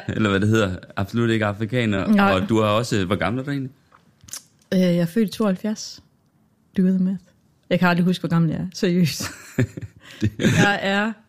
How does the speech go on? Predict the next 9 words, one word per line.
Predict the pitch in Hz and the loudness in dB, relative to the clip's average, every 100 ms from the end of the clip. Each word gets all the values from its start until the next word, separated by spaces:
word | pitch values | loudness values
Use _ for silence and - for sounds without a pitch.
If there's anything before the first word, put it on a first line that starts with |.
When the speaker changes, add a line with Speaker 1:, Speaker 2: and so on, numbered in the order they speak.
| _ - | _ -18
Speaker 2:
syvogfyrre. | - 285 247 190 185 - - - _ - 180 131 | -6 0 0 2 -2 -2 -8 -10 _ -14 -10 -8
Speaker 1:
Syvogfyrre. | - 143 120 101 98 - - | 0 2 2 -2 -4 -6 -6
Det | 95 | -2
er | |
sjældent, | 85 104 120 | 2 2 2
man | 98 | 0
ser | - 110 92 | 0 0 0
en, | 85 80 | 0 0
øh, | 78 | -2